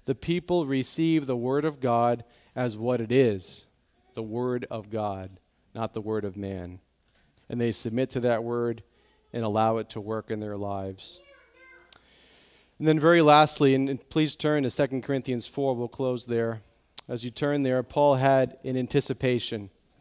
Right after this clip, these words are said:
The last thing Paul had was an anticipation.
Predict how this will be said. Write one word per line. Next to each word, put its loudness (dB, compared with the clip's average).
The -4
last 2
thing 0
Paul 4
had 4
was -6
an 0
anticipation. -2